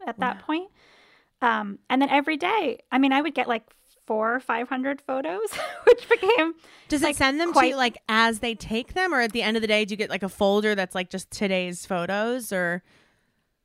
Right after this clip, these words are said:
Speaker 1: You can access it live on, through their app. It is a very glitchy app, but,
Speaker 2: Okay.
Speaker 1: um, you can use the app to see, like, in,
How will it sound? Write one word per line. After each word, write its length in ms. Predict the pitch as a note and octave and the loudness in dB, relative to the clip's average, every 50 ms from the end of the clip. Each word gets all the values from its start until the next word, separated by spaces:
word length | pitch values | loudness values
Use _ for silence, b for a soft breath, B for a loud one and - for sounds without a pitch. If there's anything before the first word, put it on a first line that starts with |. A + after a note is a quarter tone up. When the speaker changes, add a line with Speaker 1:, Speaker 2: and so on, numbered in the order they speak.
| _ - | _ -2
Speaker 1:
You 160 | C4 D#4 E4+ | 0 0 0
can 180 | - F#4 E4+ | 0 -2 -2
access 480 | - - - C#4 C#4+ - - G4+ G#4+ G#4 - A#4 | 0 2 0 0 0 -2 -2 -2 -2 -2 -2 -4
it 160 | A#4 - - - - _ | -4 -4 -6 -10 -14 _
live 500 | D4 A3 A3 A3 A3 A#3 B3+ D#4 F4 E4+ | -4 0 4 4 6 6 4 4 2 0
on, 220 | - B3+ A#3+ A#3 A#3 - - - | 0 0 0 0 -2 -6 -6 -2
through 180 | B3 B3 B3 A#3+ | 0 2 4 4
their 240 | B3 A3+ A#3 - | 4 2 2 0
app. 320 | G#3+ G3+ G#3+ A#3+ C#4 - - - - | 0 0 0 0 -2 -4 -8 2 4
It 120 | C#4 C4+ | 4 4
is 100 | B3+ - | 6 4
a 80 | B3 G#3+ | 0 0
very 400 | G3+ - A#3 G#3+ G#3 G3+ G3+ G#3 | 0 0 0 0 0 0 -4 -6
glitchy 640 | G3 - G3+ F#3+ G3+ G3 - - A3 G#3+ G#3 - | -6 -8 -8 -8 -8 -8 -8 -10 -10 -10 -8 -6
app, 320 | G#3+ G#3 A3 C#4 F4 - - - - | -4 -2 -2 -2 -4 -6 -10 -8 -4
but, 100 | - A#3 | 0 2
Speaker 2:
Okay. 120 | C4 A#3+ A3+ | 2 2 2
Speaker 1:
um, 360 | - A3 G#3 G#3 G3+ G3 - | 0 -2 -2 -4 -6 -8 -8
you 140 | - A3 A#3 | -6 -6 -6
can 320 | A#3 - - C#4 C4 C4+ C#4 | -4 -2 0 0 2 2 2
use 140 | D4 C#4+ | 0 0
the 140 | - D#4 D4 | -2 -2 0
app 300 | C4 A#3+ A3+ A#3 A3 - - | 2 2 2 2 0 -4 -8
to 120 | - A#3+ | -10 -10
see, 340 | A3 - - A#3 A#3 A#3 A#3 - _ - | -8 -6 -6 -4 -4 -4 -6 -6 _ -10
like, 120 | A3 - - | -8 -2 0
in, 180 | E4+ E4 C4 | 0 0 0